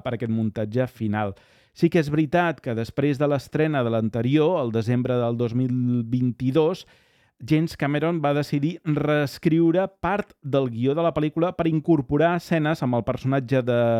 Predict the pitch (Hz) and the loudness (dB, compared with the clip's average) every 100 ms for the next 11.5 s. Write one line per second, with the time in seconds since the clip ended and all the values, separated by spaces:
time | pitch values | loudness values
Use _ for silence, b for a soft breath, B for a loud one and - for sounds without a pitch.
0 | 110 110 110 107 107 - 120 113 110 - | 0 0 -2 -4 -6 -8 -6 -4 -4 -8
1 | 113 101 107 135 123 - b b _ 113 | -14 -14 -12 -8 -8 -10 b b _ -4
2 | 120 120 131 135 120 120 107 104 156 185 | -2 0 2 2 2 0 0 0 -2 0
3 | 113 113 120 - 143 127 135 117 127 117 | -2 -2 -6 -4 -2 2 2 2 0 0
4 | 123 123 113 165 202 117 120 107 120 247 | 0 2 2 0 0 -2 -2 0 0 0
5 | - b b - 135 127 143 139 120 - | -4 b b -4 -2 0 0 -2 0 2
6 | 135 127 127 123 113 123 120 147 160 135 | 0 2 0 0 0 0 0 0 2 2
7 | 117 - 131 123 120 113 120 104 123 120 | -2 0 -2 0 -2 0 -2 -2 -2 0
8 | 120 120 113 120 123 190 180 151 147 185 | 0 0 0 -2 0 0 0 2 2 0
9 | 311 _ _ - 160 208 - 139 175 196 | -6 _ _ -4 0 0 -2 -2 0 0
10 | 151 135 131 127 127 123 120 113 127 123 | 0 0 2 2 0 0 0 0 0 -2
11 | 123 147 156 175 143 | 0 -2 0 -2 -2